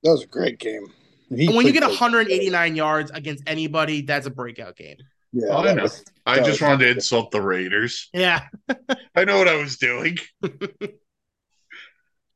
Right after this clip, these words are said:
Speaker 3: He's a man. Donovan is a man of the peoples.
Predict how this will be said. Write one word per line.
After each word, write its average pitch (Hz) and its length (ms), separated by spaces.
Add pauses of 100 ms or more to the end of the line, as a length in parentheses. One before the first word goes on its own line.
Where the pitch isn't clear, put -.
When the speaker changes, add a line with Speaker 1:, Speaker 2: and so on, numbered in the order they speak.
(380)
Speaker 3:
He's 135 140
a 160 40
man. 190 280 (320)
Donovan 277 460
is 247 180
a 226 60
man 202 260
of 190 120
the 185 80
peoples. - 760